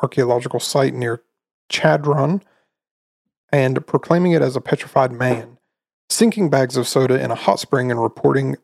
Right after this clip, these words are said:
on the healing properties of the soda springs, and warning that the British Navy was sailing up the Mississippi and Missouri rivers to punish Irish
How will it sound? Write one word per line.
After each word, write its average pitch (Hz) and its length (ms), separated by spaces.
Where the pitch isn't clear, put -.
on 135 100
the 120 80
healing 170 340
properties 131 560
of 135 160
the 123 100
soda 139 280
springs, 139 640
and 120 200
warning 156 360
that 135 100
the - 80
British 123 400
Navy 123 300
was 117 160
sailing 135 400
up 120 180
the 120 60
Mississippi 135 760
and 120 100
Missouri 123 420
rivers 113 420
to - 100
punish 123 320
Irish 131 320